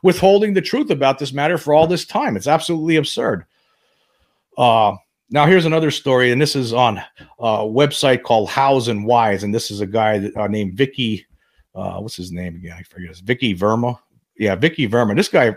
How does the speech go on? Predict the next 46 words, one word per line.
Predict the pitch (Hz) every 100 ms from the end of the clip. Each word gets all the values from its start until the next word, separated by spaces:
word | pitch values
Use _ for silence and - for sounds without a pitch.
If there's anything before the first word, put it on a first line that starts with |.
| -
writes | 113 113 -
a |
lot | 101 113 104
of | - - -
articles | 107 117 110 - 95 90 - - _ _ _ _ - _ _ _ 123
on | 110 98 101
U | 107
F | 98 -
Os, | 110 98
and | 98
I'm | 120
gonna, | 113 - _
he, | 104 - 170 156
he | 139 220
was | 196
talking | - 156 139 123
recently. | 131 131 123
Now, | 110
James | 110 143 170 147
Fox | - 147 143 -
made | 113
a | 104
statement | - 107 104 95 90
recently, | 95 - 80 85 73 _ - - - _ _ _ -
uh, | 107 98 87 -
and | 110
I'm | 117
gonna | 110
go | 117 113
through | 135
the | 107
statement | - - 123 127 104 95
that | 92
he | 110 101
made. | 95 92 90 - _ _
Uh, | 82 90 90
the | 80
statement | - 151 147 131
that | 117 104
he | 131
made, | 120 101 101 92 _ _ _ _ _ -
uh, | - _ _ - - _ - 101 101
on | 113 107
a |
recent | 104 120 - 101
podcast, | 127 113 98 107 90 92 -